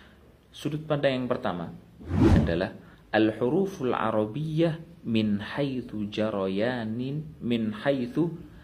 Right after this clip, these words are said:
jarayan wan hibasun nafas.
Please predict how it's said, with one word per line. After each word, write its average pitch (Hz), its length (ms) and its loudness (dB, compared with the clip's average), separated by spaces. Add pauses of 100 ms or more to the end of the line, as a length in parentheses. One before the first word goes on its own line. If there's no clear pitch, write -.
(240)
jarayan 113 720 4
wan 113 320 8
hibasun 117 640 -2
nafas. - 460 -14